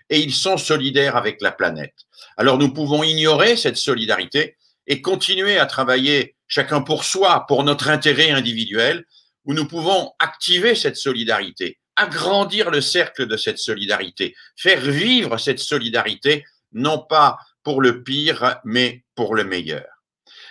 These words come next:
Alors, en matière éducative, plus précisément, cette crise du covid dix-neuf a révélé un certain nombre de phénomènes qui me paraissent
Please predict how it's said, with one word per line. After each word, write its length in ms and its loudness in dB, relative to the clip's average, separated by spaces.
Alors, 220 4
en 80 4
matière 400 2
éducative, 680 -2
plus 120 -10
précisément, 760 -2
cette 300 0
crise 380 0
du 180 -6
covid 380 0
dix-neuf 560 -2
a 120 2
révélé 440 2
un 100 2
certain 360 0
nombre 560 2
de 120 2
phénomènes 600 0
qui 140 -6
me 120 -4
paraissent 460 0